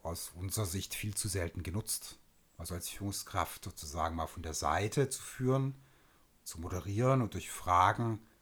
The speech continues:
zwei Dinge zu erreichen. Nämlich erstens, ja, einfach Menschen zu aktivieren,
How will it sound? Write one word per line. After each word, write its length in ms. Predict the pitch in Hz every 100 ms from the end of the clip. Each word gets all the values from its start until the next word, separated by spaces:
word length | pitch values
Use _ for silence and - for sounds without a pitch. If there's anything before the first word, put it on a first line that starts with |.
| _ _ _
zwei 300 | - - 98
Dinge 260 | 92 95 98
zu 160 | -
erreichen. 520 | 78 - 65 - - - _ _ _ _ _ _ _ -
Nämlich 240 | 80 80
erstens, 680 | 80 85 - 110 107 - - - - - - _ _ _ -
ja, 340 | 76 82 87 73 - - - _ -
einfach 400 | - - 78 - - -
Menschen 420 | 78 92 107 131
zu 120 | -
aktivieren, 840 | 87 - - 95 98 147 208 220